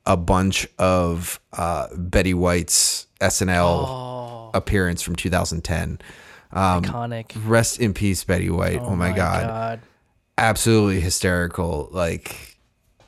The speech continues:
Speaker 1: you know, knows exactly what she's bringing to the table, and it,
Speaker 2: Yeah.
Speaker 1: just the, the Scared Straight sketch in particular is
Speaker 2: <laughs>
Speaker 1: amazing. Um,
Speaker 2: Everyone go look it up right now.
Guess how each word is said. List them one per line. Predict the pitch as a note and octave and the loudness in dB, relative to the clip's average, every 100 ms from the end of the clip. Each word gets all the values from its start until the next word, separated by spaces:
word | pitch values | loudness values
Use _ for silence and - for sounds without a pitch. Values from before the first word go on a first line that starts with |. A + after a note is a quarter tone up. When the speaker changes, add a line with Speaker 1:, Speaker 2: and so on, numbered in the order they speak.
| _ - | _ -4
Speaker 1:
you | A2+ | -2
know, | F#2 F#2 - | -2 -4 -4
knows | G#2 A2 G#2 G#2 G2 | 0 4 4 4 2
exactly | - F#2+ F#2 G#2 F#2+ G#2+ | 0 0 2 2 2 2
what | F#2+ F#2 | 2 0
she's | - E2 | -2 -4
bringing | D2 F2 E2 | -4 -4 -4
to | D#2+ | -6
the | C#2+ | -6
table, | E2 C#2 C#2+ C#2 C2 | -4 -4 -4 -6 -6
and | - - - | -8 -10 -10
it, | E2+ | -10
Speaker 2:
Yeah. | A#2 C3 G2+ - - - | -10 -10 -10 -12 -18 -12
Speaker 1:
just | F2 - - | -8 -8 -6
the, | F#2+ E2+ - - - - | -4 -4 -6 -16 -20 -6
the | G2+ | -2
Scared | - - A#2 G#2 | 2 4 4 4
Straight | - G2+ F2 D#2+ - _ - | 0 0 0 -2 -10 _ -6
sketch | - E2+ D2+ - | -4 -2 -2 -4
in | - E2+ | -4 -4
particular | E2 D#2 - D2+ C#2 - | -4 -6 -6 -6 -6 -4
is | - - - - - | -4 -2 -4 -6 -6
Speaker 2:
<laughs> | E4 | -6
Speaker 1:
amazing. | - D2 C2+ - E2+ E2+ - _ _ _ _ _ - | -6 -6 -6 -6 -8 -10 -12 _ _ _ _ _ -12
Um, | E2+ D#2+ A#1 - - _ - - - | -8 -8 -10 -14 -20 _ -20 -20 -8
Speaker 2:
Everyone | E3+ D#3+ D3+ | -6 -4 -4
go | C#3 | -4
look | C#3 C#3 | -2 -2
it | C3 | -4
up | B2 | -4
right | A2+ G2 | -6 -10
now. | G2 | -14